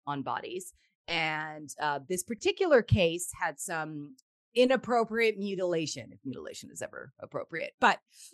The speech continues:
uh, the, there was some genital mutilation in this case, and the guy got, um, the death penalty because of it. And so, uh, the defense was,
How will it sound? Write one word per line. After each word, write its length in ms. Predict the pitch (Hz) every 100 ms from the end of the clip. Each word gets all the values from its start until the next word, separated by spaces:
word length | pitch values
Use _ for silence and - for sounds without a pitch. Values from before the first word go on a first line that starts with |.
| 254
uh, 400 | 202 185 175 160 147
the, 400 | 185 196 185 185
there 120 | 185
was 120 | 170 165
some 160 | 165
genital 440 | 143 208 226 220 214
mutilation 720 | 214 247 277 139 - 202 262
in 120 | 185
this 180 | 185 226
case, 460 | - 156 294 - -
and 560 | 165 156 151 151 151 139 -
the 100 | 151
guy 640 | 156 147 151 151 151 151 147 -
got, 460 | 147 139 139 139 -
um, 480 | 139 135 127 131 127
the 60 | 170
death 180 | 220 294 -
penalty 360 | 160 135 151
because 340 | 135 120 120 113
of 80 |
it. 220 | 165 285 - _ _ _
And 220 | - 160 151
so, 680 | - 170 165 160 156 156 -
uh, 80 | 151
the 280 | 151 160
defense 460 | 135 147 277 277 190
was, 540 | 190 170 156 147 143